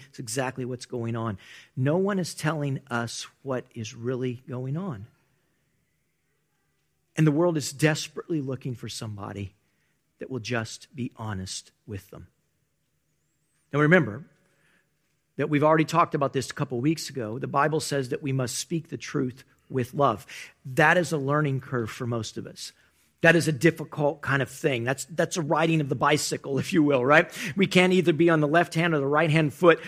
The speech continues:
We've got to figure out how to, to kind of balance that and move forward. But the world desperately needs to see that. You, you, you wanna know why Jesus was so popular with people? Why, why crowds gathered? You wanna know why John the Baptist created such a,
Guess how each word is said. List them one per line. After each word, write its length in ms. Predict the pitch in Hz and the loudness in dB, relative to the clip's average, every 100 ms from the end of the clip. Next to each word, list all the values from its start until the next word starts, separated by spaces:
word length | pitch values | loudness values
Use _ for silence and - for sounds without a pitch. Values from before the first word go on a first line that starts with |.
| - | -2
We've 160 | 165 170 | 2 6
got 100 | 202 | 4
to 40 | 180 | 4
figure 280 | 175 156 | 0 0
out 120 | 147 135 | 0 0
how 80 | |
to, 220 | 151 135 139 - | -2 -2 -6 -10
to 140 | - 151 | -2 0
kind 180 | - | 2
of 120 | 151 120 | 0 2
balance 420 | 143 180 175 - | 2 2 0 0
that 220 | 156 156 | 0 0
and 120 | 147 143 | 0 4
move 220 | 156 156 | 4 4
forward. 560 | - 160 175 190 202 - _ - - _ _ _ _ _ _ _ _ _ _ | 0 0 4 4 2 -6 _ -20 -20 _ _ _ _ _ _ _ _ _ _
But 100 | 165 | -2
the 80 | 160 | 2
world 300 | 156 190 139 | 4 4 4
desperately 560 | 147 156 - 180 - 143 | 2 2 -2 -6 -4 -4
needs 360 | 131 135 - | -4 -4 -6
to 120 | - | -8
see 240 | 117 - 143 | -6 -4 -4
that. 200 | 113 110 - - - | -4 -6 -12 -12 -6
You, 140 | 226 - | -8 -8
you, 160 | 262 240 | -2 2
you 80 | |
wanna 160 | 302 330 | 2 2
know 80 | 349 | 2
why 160 | 302 | 2
Jesus 440 | 160 180 226 247 - | 2 0 0 0 0
was 140 | 190 | 2
so 140 | - 208 | 6 4
popular 580 | 214 - 175 254 254 | 2 -4 -2 0 0
with 140 | 247 - | 0 2
people? 320 | 262 - 294 | 0 2 2
Why, 160 | 254 - 294 | 4 2 -2
why 120 | - 220 | -4 -2
crowds 500 | - 247 269 254 190 | 2 6 8 6 6
gathered? 360 | 233 262 269 - | 6 6 6 4
You 120 | 254 | 6
wanna 140 | 381 392 | 8 8
know 80 | |
why 120 | 339 240 | 8 6
John 300 | 220 262 220 | 8 6 4
the 40 | |
Baptist 640 | 151 170 - 330 311 - | 4 4 2 0 -2 -2
created 380 | - 240 262 269 | 0 2 4 4
such 240 | 233 - | 0 4
a, 180 | 208 165 | 4 4